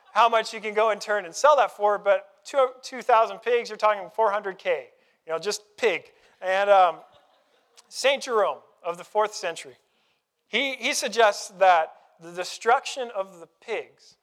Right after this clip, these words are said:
was necessary so we could see the worth of one soul being saved. Now, Mark, I'm not sure if that was his point, but I think Jerome's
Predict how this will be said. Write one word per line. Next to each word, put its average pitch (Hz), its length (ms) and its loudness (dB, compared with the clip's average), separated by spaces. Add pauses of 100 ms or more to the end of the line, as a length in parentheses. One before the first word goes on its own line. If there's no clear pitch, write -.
(500)
was 165 160 -18
necessary 175 880 -6 (640)
so 185 180 -8
we 175 100 -10
could 175 140 -18
see 196 160 -12
the 165 100 -10
worth 160 520 -4
of 143 120 -18
one 151 320 -8 (200)
soul 147 480 -12
being 131 200 -20
saved. - 260 -20 (1900)
Now, 202 220 6
Mark, 240 360 4 (580)
I'm 190 140 -2
not 214 140 4
sure 202 140 -6
if 170 60 -8
that 170 140 4
was 151 120 -10
his 139 140 -20
point, 147 280 -14
but 147 80 -8
I 147 40 -8
think 180 240 -14
Jerome's 147 460 -12